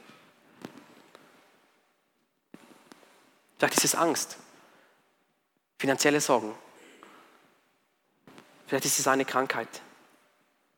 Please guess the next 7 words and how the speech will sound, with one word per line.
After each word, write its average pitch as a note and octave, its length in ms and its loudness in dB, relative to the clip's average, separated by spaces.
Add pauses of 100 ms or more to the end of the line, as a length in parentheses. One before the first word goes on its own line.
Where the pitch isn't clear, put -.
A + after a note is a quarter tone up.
(1800)
Aber C3 120 0
wenn C3 100 4
du B2 80 2
merkst, D3+ 320 8
dass - 80 -4
der B2 120 0
Motor D3 420 -2